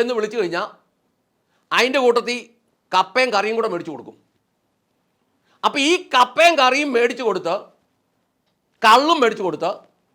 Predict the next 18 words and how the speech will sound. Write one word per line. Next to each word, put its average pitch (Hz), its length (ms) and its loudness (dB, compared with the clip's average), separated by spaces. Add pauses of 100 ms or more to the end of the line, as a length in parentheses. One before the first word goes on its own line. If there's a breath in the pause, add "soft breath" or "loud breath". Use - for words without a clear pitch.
(640)
മൊയിലാളി 302 540 4
എന്ന് 302 140 -4
വിളിപ്പിക്കുന്നതായിരുന്നു 247 760 -4
അന്നത്തെ 262 340 -4 (580)
പരിപാടിയെങ്കിൽ, 190 480 -2 (1200)
ഇന്ന് 349 180 -4 (100)
ഇത്രയും 339 440 2
വന്നിട്ട് 262 340 -4
ഈ - 20 -4 (160)
കാലഘട്ടത്തിലും 240 720 -2 (100)
ഭക്ഷണം 311 460 2
കൊടുത്ത് 226 260 0
വോട്ട് 226 200 -4
ചോദിക്കുന്നെങ്കിൽ 165 480 -6 (1120)
അത് 320 160 6
എത്ര 339 220 2 (100)
വലിയ 269 240 4
മുതലാളിയാണേലും 220 720 0